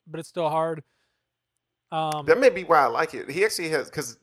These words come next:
Speaker 2: he actually raps bad, I think, in, like, the third verse. He, like, gets off beat. Uh, but yeah, uh, the, just to change the tempo maybe is what got me.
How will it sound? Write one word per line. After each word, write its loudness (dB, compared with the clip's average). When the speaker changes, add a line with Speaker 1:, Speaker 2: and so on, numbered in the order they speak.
Speaker 2:
he -16
actually -14
raps -6
bad, -8
I -10
think, -18
in, -16
like, -14
the -18
third -12
verse. -10
He, -16
like, -6
gets -12
off -4
beat. -20
Uh, -6
but -4
yeah, -6
uh, -6
the, -8
just -4
to -16
change -6
the -18
tempo -10
maybe -14
is -18
what -14
got -12
me. -20